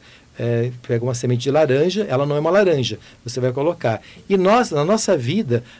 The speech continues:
né, n-, um sêmen que fecunda, ah, uma mulher, né, é, vai se-, a partir daí vai ser gestada. A gestação é o processo da sacerdotisa. Por isso você falou, porque a gestação antigamente nós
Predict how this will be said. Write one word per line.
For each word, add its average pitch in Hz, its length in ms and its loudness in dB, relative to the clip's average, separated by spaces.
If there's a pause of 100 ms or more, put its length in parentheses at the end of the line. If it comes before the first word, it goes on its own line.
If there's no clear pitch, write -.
(100)
né, 143 160 -2
n-, 151 240 -6 (260)
um 165 220 -2
sêmen 196 520 2
que 202 140 -8
fecunda, 143 760 -2
ah, 120 460 -4
uma 117 180 -4
mulher, 147 520 0
né, 139 220 -4 (380)
é, 139 200 -6
vai 147 200 -2
se-, - 220 -6
a 131 140 -2
partir 131 320 -4
daí 147 380 0
vai 147 140 -2
ser 160 160 -4
gestada. 135 640 -2 (300)
A 165 140 -2
gestação 196 920 0 (300)
é 147 60 0
o 143 40 2
processo 156 520 0
da 156 80 0
sacerdotisa. 156 720 -6 (260)
Por 185 200 2
isso 240 260 2
você 190 240 -2
falou, 151 560 2 (260)
porque 180 200 0
a 208 80 6
gestação 214 560 0
antigamente 190 680 0
nós 185 320 0